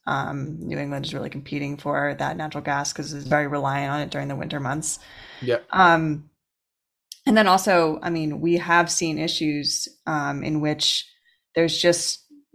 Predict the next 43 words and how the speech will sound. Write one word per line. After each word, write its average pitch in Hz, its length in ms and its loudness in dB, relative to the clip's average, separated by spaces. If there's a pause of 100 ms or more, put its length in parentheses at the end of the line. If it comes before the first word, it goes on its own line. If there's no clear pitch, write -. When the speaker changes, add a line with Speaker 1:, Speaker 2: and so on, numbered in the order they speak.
(1200)
Speaker 1:
I - 60 -8
mean, 165 240 -4
during 165 340 0
cold 170 380 2
periods, 175 580 0
power 156 280 0
plants 160 260 -4
have 156 180 0
difficulty 156 540 -4
getting 151 280 -2
fuel 156 280 -4
because - 340 -6
the - 80 -12
fuel 143 240 -4
supply 147 360 -2
system 151 360 -6
isn't 143 180 -6
regulated 151 520 -6
in - 80 -4
the 147 80 -4
same 147 240 -2
way 147 180 0
as 147 140 -4
the 143 280 -4 (120)
electricity - 480 -4
supply, - 580 0 (720)
uh, - 280 2 (280)
so, - 220 -6
or, - 300 -2
you - 100 -6
know, - 80 -4
the, 170 340 2
the - 160 -2
delivery 185 520 4
of 160 60 2
electricity 165 600 2
and, 156 320 -2
uh, - 260 0
the 156 340 4
bulk 156 200 4
power 165 220 4
system. 151 400 -4
So, 165 420 6